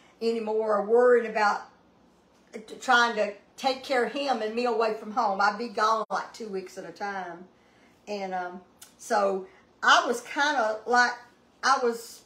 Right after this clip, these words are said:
taking, you know, nice to be, not have to worry. And, um, so I was kinda enjoying it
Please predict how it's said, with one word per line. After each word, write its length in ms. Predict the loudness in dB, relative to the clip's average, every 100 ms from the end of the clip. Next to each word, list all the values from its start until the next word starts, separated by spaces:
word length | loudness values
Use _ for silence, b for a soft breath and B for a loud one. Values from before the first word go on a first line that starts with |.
| -6
taking, 400 | -4 -4 -8 -2
you 100 | 2
know, 240 | 2 0 -10 b b b b
nice 440 | 4 4 4 0
to 100 | -6
be, 400 | -6 -4 -4 -8 -16 -20 -6
not 320 | 2 2 2
have 240 | -2 -2
to 60 | -6
worry. 560 | -4 -2 -2 -4 -8 -14 b b b -12
And, 260 | -10 -8
um, 280 | -8 -8 -8 -16 _ _ _
so 140 | -12 -8
I 260 | -6 -6 -8
was 300 | -12 -18 -10
kinda 240 | -8 -8 -10
enjoying 480 | -10 -8 -6 -6 -8
it 160 | -12